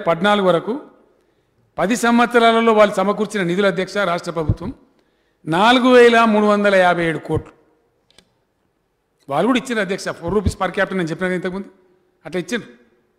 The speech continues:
టెన్ ఇయర్స్లో వాళ్ళు ఇచ్చింది నాలుగు వేల మూడు వందల యాభై ఏడు కోట్లు.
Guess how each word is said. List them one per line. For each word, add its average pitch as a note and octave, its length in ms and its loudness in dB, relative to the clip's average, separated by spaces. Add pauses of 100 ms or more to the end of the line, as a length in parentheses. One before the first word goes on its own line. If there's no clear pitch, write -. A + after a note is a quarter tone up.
(640)
టెన్ A#3+ 220 6
ఇయర్స్లో B3 400 4
వాళ్ళు G#3+ 200 6
ఇచ్చింది A3+ 240 -2 (140)
నాలుగు G3 320 2
వేల F#3 180 2 (580)
మూడు F3 160 2
వందల F#3+ 200 4
యాభై E3 260 4
ఏడు C#3+ 100 0
కోట్లు. D#3+ 360 -6